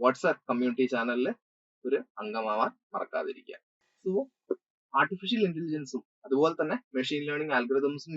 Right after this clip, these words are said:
യൂസ് ചെയ്ത് LearnWise-ന്റെ റിസർച്ച് ടീം തയ്യാറാക്കിയിട്ടുള്ള ഈ ഒരു പ്രീവിയസ് ഇയർ ക്വസ്റ്റ്യൻ പേപ്പർ അൾട്ടിമേറ്റ് അനാലിസിസ് അല്ലെങ്കിൽ നമ്മുടെ ഈ ഒരു ഇനീഷ്യേറ്റീവ് ആയിട്ടുള്ള ഇഗ്നോ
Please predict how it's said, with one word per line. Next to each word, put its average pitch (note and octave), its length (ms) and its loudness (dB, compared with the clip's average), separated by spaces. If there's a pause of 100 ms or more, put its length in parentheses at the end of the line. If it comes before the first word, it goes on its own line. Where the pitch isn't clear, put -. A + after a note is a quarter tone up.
(100)
യൂസ് B2 240 0
ചെയ്ത് F#2+ 180 -2 (440)
LearnWise-ന്റെ B2 600 0
റിസർച്ച് B2+ 340 0
ടീം C3+ 200 0
തയ്യാറാക്കിയിട്ടുള്ള A#2+ 760 2 (480)
ഈ - 20 0 (120)
ഒരു C3+ 100 6 (100)
പ്രീവിയസ് C3 380 4
ഇയർ C3 120 4
ക്വസ്റ്റ്യൻ B2+ 280 -2
പേപ്പർ B2+ 260 0
അൾട്ടിമേറ്റ് B2 420 -2
അനാലിസിസ് G#2+ 440 -4 (260)
അല്ലെങ്കിൽ - 280 -8
നമ്മുടെ A2 260 -2 (360)
ഈ B2+ 140 6
ഒരു C3 160 4
ഇനീഷ്യേറ്റീവ് C#3+ 520 2
ആയിട്ടുള്ള B2 300 2
ഇഗ്നോ C3+ 220 -4